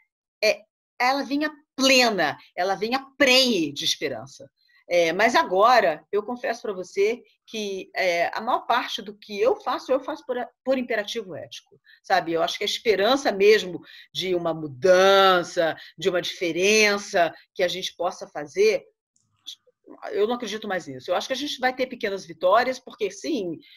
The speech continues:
é, lutamos, é, muito por uma coisinha ou outra, e, e isso também é importante, porque você trabalha ali na vida das pessoas, é, na di-,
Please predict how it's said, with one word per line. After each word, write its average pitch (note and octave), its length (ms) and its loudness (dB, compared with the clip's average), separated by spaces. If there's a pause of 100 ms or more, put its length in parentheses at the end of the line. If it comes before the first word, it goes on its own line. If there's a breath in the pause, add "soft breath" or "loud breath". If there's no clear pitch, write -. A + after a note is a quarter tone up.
(220 loud breath)
é, D#3+ 260 -2
lutamos, E3+ 540 -2
é, D3+ 520 -6
muito F#3+ 420 -2
por F3+ 160 -2
uma E3+ 140 -6
coisinha E3+ 400 -6
ou D#3 80 -4
outra, A#3+ 440 2 (240 loud breath)
e, A#3 420 -2
e A#3+ 40 0
isso A#3+ 140 -6
também C4+ 240 4
é - 20 2
importante, B3+ 580 -2
porque A#3 240 -14
você A3 320 -2 (680 loud breath)
trabalha A#3 440 0
ali A3+ 160 -4
na A#3 140 -2
vida B3 360 0
das A3+ 200 -6
pessoas, A3 720 2 (260 loud breath)
é, F#3+ 300 4
na A3 220 4
di-, G3+ 140 -8